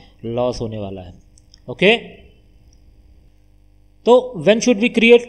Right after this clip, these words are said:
bear call spread, ये हमने अभी देखा। beer कॉल spread को हम कब बनाते हैं? जब भी हमें लगता है कि market bearish है, market एक level से अब यहाँ से नीचे गिर जाएगा,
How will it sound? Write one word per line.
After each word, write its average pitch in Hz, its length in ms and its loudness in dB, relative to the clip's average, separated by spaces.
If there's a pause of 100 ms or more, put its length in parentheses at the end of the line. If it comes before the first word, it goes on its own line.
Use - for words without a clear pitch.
(120)
bear 202 220 6
call 208 240 2
spread, 214 300 -2 (480)
ये 151 120 0
हमने 175 180 0
अभी 175 160 0
देखा। 180 320 2
beer 170 280 4
कॉल 208 240 2
spread 202 260 0
को 202 100 -2
हम 196 100 -4
कब 202 180 -2
बनाते 196 340 -2
हैं? 214 180 -6 (300)
जब 180 180 2
भी 226 120 2
हमें 208 180 2
लगता 196 260 0
है 202 80 2
कि 202 140 -6
market 175 400 -2
bearish 180 360 2
है, 185 240 -2 (280)
market 170 360 -2
एक 202 300 0
level 185 320 4
से 185 200 0
अब 160 140 -4
यहाँ 160 180 -4
से 165 120 -6
नीचे 160 240 -4
गिर 185 160 0
जाएगा, 165 440 -2